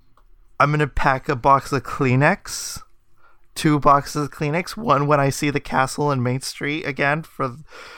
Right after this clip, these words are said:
the first time in forever, and when I see the Millennium Falcon in Galaxy's Edge. I'm not gonna, I, I, I don't even know what, I, I think I'm gonna die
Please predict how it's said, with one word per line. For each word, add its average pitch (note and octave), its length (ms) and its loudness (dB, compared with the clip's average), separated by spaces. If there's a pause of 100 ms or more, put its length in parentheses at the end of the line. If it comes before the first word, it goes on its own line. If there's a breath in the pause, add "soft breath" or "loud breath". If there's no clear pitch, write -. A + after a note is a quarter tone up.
(180 loud breath)
the - 80 -4
first D#3 400 2
time C#3+ 240 2
in D3 80 -2
forever, C3+ 720 0 (320 loud breath)
and C#3+ 420 4
when C#3+ 120 4
I C#3 100 4
see D3+ 220 -2
the C#3 120 2
Millennium C3 440 4
Falcon A2+ 640 2
in G2+ 120 0
Galaxy's G#2+ 640 0
Edge. F#2 380 -8 (100)
I'm B2+ 260 2
not B2 280 0
gonna, A2+ 520 0
I, A2+ 320 -4
I, A2+ 200 -2 (120)
I A2+ 120 -2
don't C3 180 2
even C3 240 0
know B2 140 2
what, B2 280 2
I, A2+ 200 -4 (120)
I A3 120 -8
think C#3+ 180 -6
I'm D#3 80 -2
gonna D3+ 160 2
die G#2+ 540 2